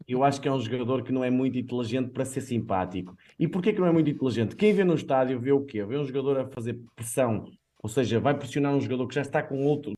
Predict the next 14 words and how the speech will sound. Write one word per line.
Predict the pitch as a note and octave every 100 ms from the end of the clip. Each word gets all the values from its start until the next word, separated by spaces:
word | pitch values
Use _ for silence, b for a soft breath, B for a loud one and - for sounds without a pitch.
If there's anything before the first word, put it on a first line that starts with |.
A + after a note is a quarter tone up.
| A2
outro | B2 C3+ -
jogador | B2 A#2+ A#2 G#2+
da | D#3
mesma | D#3+ F3 D3+
equipa | C#3 C#3 C#3 A#2 - B2
a |
pressionar, | A#2+ - A#2+ B2
houve | A#2+ A2+ C3+
lances | B2 C#3 A#2
desses, | G#2+ A2+ A2+ B B
é | D3
um |
jogador | C3+ D#3 D#3+
posicionalmente | D#3 D#3 D3+ C#3+ C#3+ C#3+ C#3 -